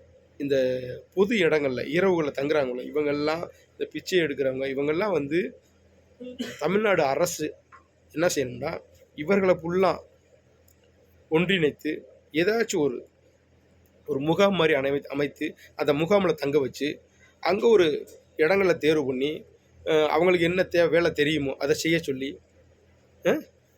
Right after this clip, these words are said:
வி-, விவசாய நிலங்களை, விவசாயம் தெரிஞ்சவங்களை விவசாயம் பண்ண சொல்லலாம். இந்த மாதிரி அரசு முன்னேற்பாடுகள் செய்து, இந்த மாதிரி இருக்கிற மக்களை, அ, உழைக்க, உழைக்க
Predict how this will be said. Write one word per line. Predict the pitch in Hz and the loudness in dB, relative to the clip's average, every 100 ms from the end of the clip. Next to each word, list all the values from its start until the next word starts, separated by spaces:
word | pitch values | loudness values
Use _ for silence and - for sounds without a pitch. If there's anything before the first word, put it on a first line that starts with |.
| - | -2
வி-, | 160 160 | 2 2
விவசாய | 147 170 202 214 | 2 2 4 4
நிலங்களை, | 190 175 165 165 | 4 2 2 0
விவசாயம் | 156 185 202 185 | 0 2 2 2
தெரிஞ்சவங்களை | 165 165 160 | 0 0 2
விவசாயம் | 175 185 165 | 2 2 2
பண்ண | 147 | 0
சொல்லலாம். | 139 135 135 - _ _ - _ | -2 -2 -4 -8 _ _ -20 _
இந்த | 190 226 | 0 4
மாதிரி | 240 247 202 233 | 4 4 2 0
அரசு | 277 - - 247 247 | -2 -4 -2 -2 -4
முன்னேற்பாடுகள் | 196 196 220 220 214 185 185 160 | -2 0 4 4 2 -2 -2 -4
செய்து, | 147 165 139 139 160 - _ _ | -2 -2 -2 -6 -6 -14 _ _
இந்த | 156 165 | -2 0
மாதிரி | 190 233 | 2 2
இருக்கிற | 175 196 220 170 | 2 -2 0 0
மக்களை, | 139 - 220 160 147 185 - _ - _ - _ _ _ _ | 0 -2 -2 0 0 -2 -8 _ -20 _ -20 _ _ _ _
அ, | - 147 139 | -2 2 2
உழைக்க, | 135 147 220 254 240 165 - - _ _ | 0 2 4 4 2 0 -2 -12 _ _
உழைக்க | 175 226 247 | 0 2 0